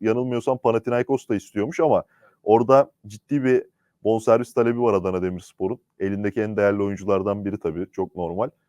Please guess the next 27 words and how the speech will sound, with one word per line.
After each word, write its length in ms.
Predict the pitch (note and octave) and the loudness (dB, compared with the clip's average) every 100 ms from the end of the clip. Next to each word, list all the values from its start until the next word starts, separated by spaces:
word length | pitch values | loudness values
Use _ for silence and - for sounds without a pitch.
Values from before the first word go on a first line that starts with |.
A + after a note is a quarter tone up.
| _ - | _ -10
Yedi 240 | F#2+ G2+ | -6 -4
milyon 360 | A#2 A2+ A2 A2 | -4 -2 0 0
euro 180 | G#2+ A2+ | 2 0
civarında 460 | A2 G#2+ G#2 G#2+ | 4 4 4 2
bir 60 | G#2+ | -2
para 240 | G#2+ G#2+ | 0 2
istiyorlarmış. 760 | A#2+ - G2 F2 E2+ B2 - - _ _ _ _ | 0 -2 -2 0 0 -4 -14 -20 _ _ _ _
Ha, 100 | G#2 - | -6 -2
o 100 | B2 | 4
parayı 280 | B2+ B2+ | 6 6
Galatasaray 400 | A#2+ A#2+ A2+ B2 | 6 4 4 2
tabii 280 | A#2 B2 A2 | 2 0 -4
ki 300 | - D3 D3 - _ _ _ _ _ _ _ _ _ | -4 -4 -4 -8 _ _ _ _ _ _ _ _ _
verir 240 | B2 A#2 G2 | 0 0 0
mi? 260 | A2+ C#3 C3+ | -2 -4 -2
Çok 320 | C3 - - | -4 -6 -2
kolay 360 | A2+ A2+ C#3 A#2 | 2 4 4 2
değil 280 | A#2+ C3 - | 0 -2 -2
ama 300 | A#2+ A#2+ D3 | -2 0 -2
Yusuf 260 | A#2 - B2 | -4 -14 -10
Sarı 380 | - B2 C#3 C#3+ | 0 2 2 2
konusunda 420 | A2+ G2+ G#2 F#2+ | -4 -6 -6 -6
ilgi 380 | G2+ A2+ B2+ C#3+ | -6 -6 0 2
var. 200 | D3 - _ _ _ _ G#2+ | 2 0 _ _ _ _ -4
Ndiaye 500 | A#2 B2 C#3 C#3+ A#2+ | -2 2 6 6 4
konusunda 580 | A#2+ G#2+ - G#2 G#2 | -2 -6 -8 -6 -2
da 200 | C3 E3+ | 0 0